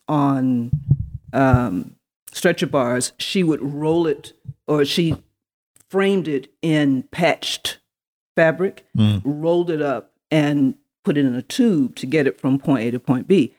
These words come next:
Speaker 1: I was working in corrugated cardboard and plywood at the time and acrylics, and having a hard time moving things from one place to another.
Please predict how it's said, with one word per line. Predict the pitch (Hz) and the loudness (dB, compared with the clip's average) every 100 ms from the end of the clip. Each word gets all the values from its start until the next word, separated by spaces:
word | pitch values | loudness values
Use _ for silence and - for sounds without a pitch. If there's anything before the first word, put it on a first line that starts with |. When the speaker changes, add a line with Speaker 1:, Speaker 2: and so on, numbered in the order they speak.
| _ _ - | _ _ -4
Speaker 1:
I | 185 | -2
was | 185 170 | 0 -2
working | 147 165 160 156 151 139 - | -2 -2 0 0 0 -2 -2
in | 156 147 143 139 131 - _ _ _ _ - | 0 2 2 0 -2 -8 _ _ _ _ -6
corrugated | 220 180 170 160 139 | 0 0 2 -2 -2
cardboard | 175 151 131 151 147 143 139 - - | 0 0 0 -2 0 0 -4 -6 -2
and | 151 143 139 135 | 0 2 2 0
plywood | - 190 196 175 139 123 113 - | -2 0 0 0 -2 -2 -4 -2
at | 139 | -4
the | 127 | -4
time | - 214 175 135 131 | -4 0 0 0 -2
and | 139 110 | -2 -6
acrylics, | - 262 170 - - - _ _ _ _ _ 165 | 2 2 2 0 -8 -8 _ _ _ _ _ -2
and | 165 156 143 143 143 - _ _ _ _ - | 0 2 0 -2 -4 -10 _ _ _ _ -6
having | 202 208 180 | -2 0 0
a | |
hard | 202 226 214 | 0 0 -2
time | - 180 165 151 | -2 0 0 0
moving | 160 170 185 165 143 139 | 0 0 0 2 0 -2
things | 160 143 139 | -2 0 0
from | - 143 | -2 0
one | 147 143 | 2 0
place | 143 131 139 | 0 -2 -4
to | - 135 | -2 2
another. | 135 110 | 2 2